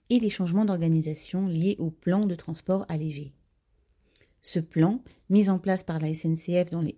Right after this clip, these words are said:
Hauts-de-France, prévoit la suppression de cent trente-six trains par jour sur la région. Les conducteurs de Beauvais craignent qu'il ne se traduise pour eux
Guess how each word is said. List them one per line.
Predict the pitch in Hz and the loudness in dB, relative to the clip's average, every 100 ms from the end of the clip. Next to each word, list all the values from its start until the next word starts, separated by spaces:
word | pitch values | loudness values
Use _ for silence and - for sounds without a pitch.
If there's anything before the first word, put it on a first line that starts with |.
| - | -4
Hauts-de-France, | 190 160 - 170 185 240 - _ _ _ - | -2 -2 -4 -4 -2 -4 -10 _ _ _ 0
prévoit | 220 202 233 | 4 6 4
la | 233 | 2
suppression | 196 185 175 170 233 226 | -2 -6 -6 -4 -2 0
de | 165 | -2
cent | - 254 | 0 0
trente-six | 247 208 196 - | 0 -2 -2 -8
trains | - 185 | -8 -6
par | 170 160 | -4 -2
jour | 156 202 156 | -2 -4 -6
sur | - 160 | -8 -6
la | 147 | -2
région. | 160 143 139 139 _ _ _ _ _ _ _ _ - | -2 -2 -8 -12 _ _ _ _ _ _ _ _ -4
Les | 156 | -2
conducteurs | 156 165 156 156 180 | 0 0 0 0 0
de | 160 | 0
Beauvais | 156 160 208 | 0 4 4
craignent | 208 - 202 180 165 | 2 0 2 2 0
qu'il | 165 | 0
ne | 160 | 0
se | 160 | 0
traduise | 165 170 160 156 | -6 -6 -4 -6
pour | - 185 185 | -6 -2 2
eux | 202 | 0